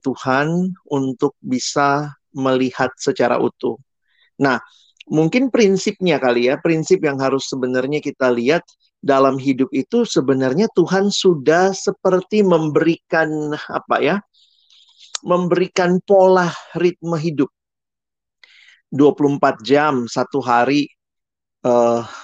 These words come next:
delapan jam istirahat, tidur, delapan jam bekerja,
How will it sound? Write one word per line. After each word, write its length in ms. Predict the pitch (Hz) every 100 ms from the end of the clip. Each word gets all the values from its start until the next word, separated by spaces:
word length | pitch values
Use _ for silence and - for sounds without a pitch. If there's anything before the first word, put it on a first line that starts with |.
| -
delapan 560 | 143 131 127 139 135
jam 320 | 127 127 127 127 123 131
istirahat, 640 | 135 - 139 123 110 151 - -
tidur, 340 | 127 127 196 311 - _ _ _ _ _ _
delapan 680 | 123 131 127 123 - 127 127
jam 320 | 110 123 123 120
bekerja, 640 | 120 131 120 98 131 190